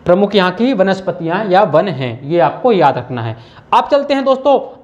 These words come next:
अगले point की ओर, जो कि सातवां point होने वाला है, आप इसको जल्दी से note down करिए। अब चलेंगे हम सातवें point की ओर।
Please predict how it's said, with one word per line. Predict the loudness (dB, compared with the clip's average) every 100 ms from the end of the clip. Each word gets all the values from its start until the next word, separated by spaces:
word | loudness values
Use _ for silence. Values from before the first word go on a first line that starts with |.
| -6
अगले | -2 -2
point | 0 -4 -4 -4
की | 0
ओर, | 0
जो | 0 -4
कि | -6
सातवां | -4 0 0 0 -2
point | -4 -4
होने | -2 -2 0
वाला | 2 2
है, | 2
आप | 0 0
इसको | -4 -2
जल्दी | -2 -2
से | -2
note | 0
down | 0 0
करिए। | 0 2 0 0 -10 _ _ _ _ 0
अब | 0 2
चलेंगे | 0 0
हम | -2
सातवें | 0 0 0 -2
point | -2 -2 -4
की | -2
ओर। | 0 0 -2